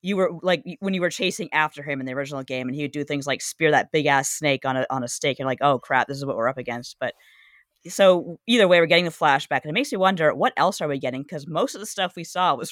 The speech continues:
<laughs> from that flashback. So, number one, how long is this actual title? Just 'cause we'll get into it, but there's gonna be three parts.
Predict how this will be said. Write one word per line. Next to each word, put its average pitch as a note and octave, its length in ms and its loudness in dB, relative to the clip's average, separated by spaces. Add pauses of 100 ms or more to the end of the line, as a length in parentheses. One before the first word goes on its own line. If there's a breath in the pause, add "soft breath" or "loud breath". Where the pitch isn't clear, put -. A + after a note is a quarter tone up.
<laughs> - 180 4
from - 80 -20
that F#3+ 180 -2
flashback. D#3 640 -4
So, C3+ 260 -8 (320 loud breath)
number G#3+ 240 -2
one, F3+ 220 2 (240 soft breath)
how F#3+ 220 2
long G3 260 4
is F3 140 -6
this E3+ 280 -6 (140)
actual D3+ 480 -2
title? C#3 340 -4
Just - 200 -16
'cause C3+ 340 -8
we'll C#3+ 80 -10
get D3 160 0
into D3 200 -6
it, C#3 60 -4
but - 80 -20
there's C3 180 -14
gonna D3+ 140 -8
be D3 100 -10
three D#3 240 -8
parts. - 480 -4